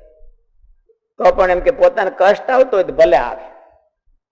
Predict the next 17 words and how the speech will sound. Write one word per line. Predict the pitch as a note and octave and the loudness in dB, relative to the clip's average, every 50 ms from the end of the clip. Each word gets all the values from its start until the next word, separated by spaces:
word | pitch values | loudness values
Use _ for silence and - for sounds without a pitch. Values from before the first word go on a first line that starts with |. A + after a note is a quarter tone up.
| _ _ _ _ - - - - - - - | _ _ _ _ -20 -20 -20 -20 -20 -10 -2
કષ્ટની | - F#3+ F#3+ - - A3+ B3 B3 | 0 0 0 -2 -4 -2 -2 0
પ્રાર્થના | B3 A#3 A#3 A3+ A3 A3 A#3 A3+ G#3 | 0 2 2 2 2 2 0 0 0
ન | F#3+ E3+ D3 | 2 0 -2
કરે, | B2+ B2 A2 - - - - - - - - - - - - - - | -2 -6 -12 -12 -16 -20 -20 -18 -18 -18 -18 -20 -20 -20 -20 -20 -18
સેવાની | _ - F3 G3 A3 A3 A3 A#3 A3 | _ 0 2 4 6 4 4 2 -2
પ્રાર્થના | A3+ G3+ G3+ G3+ - - G3+ F#3 | -2 -2 -2 -2 -2 -4 -4 -4
કરે, | - - C3 - - - - - _ _ _ _ _ _ _ _ _ A3 | -4 -6 -10 -12 -14 -20 -20 -20 _ _ _ _ _ _ _ _ _ -6
"હે | D3+ D3+ | -4 -2
ભગવાન | D3+ C#3+ C3+ C#3 C#3+ C3+ C3 B2+ B2 B2+ | -2 -2 -2 -2 -4 -4 -4 -6 -8 -6
મારે | C3+ D3 D3+ C#3+ | -4 -4 -4 -4
તમારી | - - C3 A#2+ A#2+ | -4 -6 -10 -10 -10
સેવા | B2 - - C3+ C3 A#2 | -12 -8 -8 -6 -6 -8
કરવી | A2 - - - - - | -10 -14 -18 -20 -20 -20
છે," | - _ _ _ _ _ _ _ - _ _ _ _ _ _ _ _ _ _ _ _ _ _ _ _ _ _ _ _ _ _ _ _ | -20 _ _ _ _ _ _ _ -20 _ _ _ _ _ _ _ _ _ _ _ _ _ _ _ _ _ _ _ _ _ _ _ _
એવી | - F3 G3 G#3+ G#3 | 0 4 4 4 4
પ્રાર્થના | - G3+ F#3+ F3 - F3+ E3+ D3+ | 4 2 0 0 0 -4 -10 -8
કરે, | D#3+ D3+ C3 | -8 -10 -12